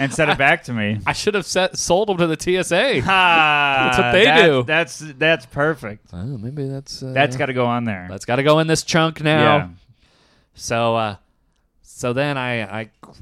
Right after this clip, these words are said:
Speaker 2: crush the show. Emma goes on, does gr-, great, and then I'm like,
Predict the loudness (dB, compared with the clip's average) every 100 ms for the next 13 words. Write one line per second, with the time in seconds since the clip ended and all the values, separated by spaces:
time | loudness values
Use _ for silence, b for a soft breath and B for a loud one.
0 | -20 -20 -2 0 2 0 -2 0 0 0
1 | 0 0 2 2 0 0 0 0 -4 -10
2 | -10 -10 -14 -4 -2 0 -2 -4 _ _
3 | -6 -4 -2 -4 -2 -2 -2 -4 -8 -10